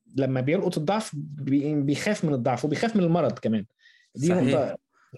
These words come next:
Speaker 1: كذا فيلم ليه
Speaker 2: وبيخاف،
Speaker 1: بيخاف من المرض.
Speaker 2: وبيخاف من الخوف.
Speaker 1: أيوة.
Speaker 2: يعني ثيمة الخوف في أفلام فاسبندر حاضرة بشكل كبير من خلال عناوينه ومن خلال ال-، يعني حالات الخاصة ومن خلال أيضا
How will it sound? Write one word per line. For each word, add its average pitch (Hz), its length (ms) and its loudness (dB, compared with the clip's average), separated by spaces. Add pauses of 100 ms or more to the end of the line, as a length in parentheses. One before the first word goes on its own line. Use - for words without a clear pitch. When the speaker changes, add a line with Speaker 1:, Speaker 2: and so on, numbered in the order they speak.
Speaker 1:
كذا 180 200 2
فيلم 185 220 2
ليه 170 80 2
Speaker 2:
وبيخاف، 156 420 2
Speaker 1:
بيخاف 175 420 -4
من 135 60 -8
المرض. 120 200 0
Speaker 2:
وبيخاف 113 480 0
من 123 120 4
الخوف. 113 640 -2 (1120)
Speaker 1:
أيوة. 170 460 -8 (640)
Speaker 2:
يعني 104 280 0
ثيمة 135 340 0
الخوف 123 320 -2
في - 100 -2
أفلام 117 240 -4
فاسبندر 113 500 -2
حاضرة 113 380 -2
بشكل 104 320 -4
كبير 107 300 0
من 101 100 0
خلال 95 300 0
عناوينه 101 500 2
ومن 104 180 0
خلال 107 400 0
ال-، 95 680 0 (420)
يعني 95 260 -4
حالات 113 500 -2
الخاصة 127 440 -2
ومن 110 140 4
خلال 117 380 0
أيضا 113 260 0